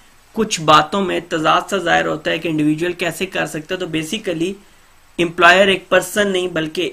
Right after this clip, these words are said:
एक organization भी हो सकती है, technically employer एक corporate body भी हो सकती है। The employer, a person, organization that employs people. The employer in this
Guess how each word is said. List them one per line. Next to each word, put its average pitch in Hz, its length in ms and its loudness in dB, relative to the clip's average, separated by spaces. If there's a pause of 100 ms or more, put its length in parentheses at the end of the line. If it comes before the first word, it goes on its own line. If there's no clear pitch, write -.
एक 185 260 0 (120)
organization 156 960 0 (340)
भी 180 200 -2
हो 196 160 0
सकती 180 480 -6
है, 185 200 0 (160)
technically 190 720 -4
employer 170 580 -2
एक 165 200 -6
corporate 160 640 -2 (360)
body 151 460 2
भी 156 220 0
हो 131 240 -10
सकती - 380 -18
है। - 180 -20 (1800)
The 180 140 8
employer, 202 440 8
a 220 180 6
person, 208 340 2
organization 196 640 0
that 175 180 4
employs 175 520 0
people. 202 360 -6 (380)
The 175 240 -4
employer 196 640 2
in 180 180 -2
this 233 180 -2